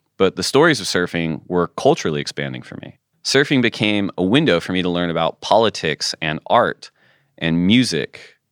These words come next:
gender, design, fitness, philosophy, different communities, and different ways of thinking. Surfing remains a community of radical information if you can access it.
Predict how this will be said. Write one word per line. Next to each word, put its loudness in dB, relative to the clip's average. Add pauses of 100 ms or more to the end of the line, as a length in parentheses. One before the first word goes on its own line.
(120)
gender, -2
design, -2
fitness, -2 (400)
philosophy, -2 (380)
different -2
communities, 0
and -2
different -4
ways 2
of -10
thinking. -6 (240)
Surfing 0
remains 0
a 0
community 0
of -2
radical -2
information -4
if -6
you -2
can -8
access -6
it. -18